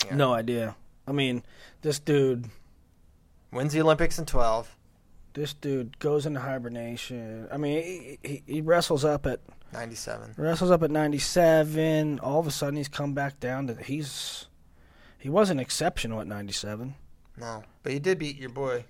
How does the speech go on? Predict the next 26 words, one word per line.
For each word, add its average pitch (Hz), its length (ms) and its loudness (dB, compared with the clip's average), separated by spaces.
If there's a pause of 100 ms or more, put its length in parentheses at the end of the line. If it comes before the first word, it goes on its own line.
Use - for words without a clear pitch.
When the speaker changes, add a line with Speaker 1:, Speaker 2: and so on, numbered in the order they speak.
(120)
Speaker 1:
the 113 80 -14
Leopard. 113 400 -4 (600)
Speaker 2:
He, - 380 -2 (360)
he 233 260 0
is 269 140 0
super - 640 2
good, 277 260 8
dude. 226 360 8
I 214 120 2
don't 269 160 4
know 165 80 4
what 196 220 2
to 160 80 -4
make 190 260 -2
of 127 140 -4 (920)
Sharifov. 117 640 -10 (380)
Uh, 110 340 -6 (540)
you 170 140 -2
know, 107 120 -6 (160)
he's - 320 -10 (340)
an 135 80 -4
enigma 127 360 -2
to 104 120 -10
me, 98 300 -8
really. 107 280 -10 (220)
Speaker 1:
Yes. 117 500 -4